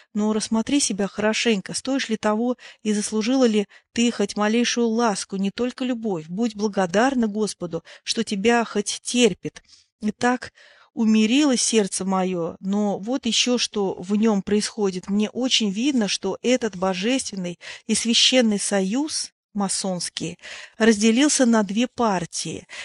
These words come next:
и это не только меня сокрушает, но убивает дух.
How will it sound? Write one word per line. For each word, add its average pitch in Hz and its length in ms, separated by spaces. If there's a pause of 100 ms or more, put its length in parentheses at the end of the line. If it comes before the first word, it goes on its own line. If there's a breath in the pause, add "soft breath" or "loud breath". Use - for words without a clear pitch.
и 220 100
это 240 200
не 254 100
только 311 340
меня 247 320
сокрушает, 247 760
но 220 100
убивает 208 680
дух. 190 420